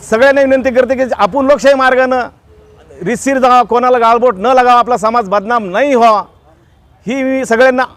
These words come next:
आवाहन करू इच्छितो. कुठलाही आपल्याला, आपला समाज बदनाम होऊ नये यासाठी दखल घ्यावं सर्व समाज बांधवांनी आणि रीतशीर काय, रीतशीर कारवाई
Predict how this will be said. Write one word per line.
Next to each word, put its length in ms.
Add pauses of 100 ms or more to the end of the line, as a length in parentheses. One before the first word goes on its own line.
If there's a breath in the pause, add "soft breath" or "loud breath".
आवाहन 320
करू 220 (300)
इच्छितो. 480 (580)
कुठलाही 320
आपल्याला, 440 (120)
आपला 260
समाज 260
बदनाम 340
होऊ 180
नये 200 (760)
यासाठी 480 (280)
दखल 280
घ्यावं 200
सर्व 280 (360)
समाज 280
बांधवांनी 520 (180)
आणि 280
रीतशीर 300
काय, 200 (160)
रीतशीर 400 (540)
कारवाई 360